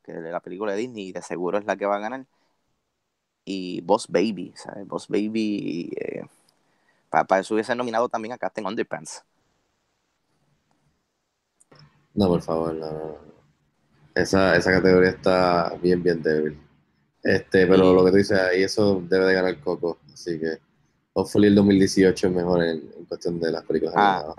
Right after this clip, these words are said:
Speaker 1: eh, ah, esperemos que así sea.
Speaker 2: Mira, eh, pues el cuatro de marzo, eh, son la, las entregas de los Óscares.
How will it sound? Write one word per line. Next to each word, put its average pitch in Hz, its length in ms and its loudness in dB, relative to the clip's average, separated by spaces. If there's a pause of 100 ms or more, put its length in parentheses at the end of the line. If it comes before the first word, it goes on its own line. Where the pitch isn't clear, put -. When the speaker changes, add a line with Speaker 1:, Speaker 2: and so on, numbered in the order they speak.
Speaker 1:
eh, - 220 -12
ah, 92 160 -4
esperemos 92 480 -8
que - 60 -20
así 117 180 -16
sea. 120 280 -12 (840)
Speaker 2:
Mira, 98 460 4
eh, 95 340 8
pues 101 140 4
el 92 60 0
cuatro 98 240 4
de 117 80 6
marzo, 131 580 2
eh, 95 300 4
son 92 280 -2
la, 95 960 2
las 95 140 -4
entregas 95 320 0
de 98 60 2
los 98 120 2
Óscares. 143 420 0